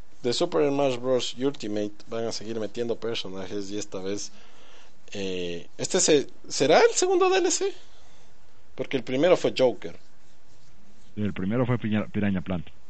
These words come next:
Speaker 1: Ah, Piranha Plant. ¿Y después Joker?
Speaker 2: <laughs> Después Joker.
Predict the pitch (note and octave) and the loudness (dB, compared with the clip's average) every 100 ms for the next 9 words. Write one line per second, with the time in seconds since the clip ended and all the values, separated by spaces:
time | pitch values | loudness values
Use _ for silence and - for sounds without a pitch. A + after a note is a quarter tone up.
0 | - - - - C3+ F3+ E3+ G#2 G2+ C#3 | -6 -6 -6 6 10 12 10 6 2 2
1 | G#2+ D2+ D2+ G2 - - G#2 G2 G2 F2+ | 0 -4 -8 -8 -8 -8 -6 -6 -4 -4
2 | F2 - G2 - - - - - - - | -4 -4 -4 -4 -4 -4 -4 -4 -4 -4
3 | - - - - - F2 - B2 A#2 G2+ | -6 -6 -6 -6 -4 -4 -2 0 0 0
4 | G#2+ | 0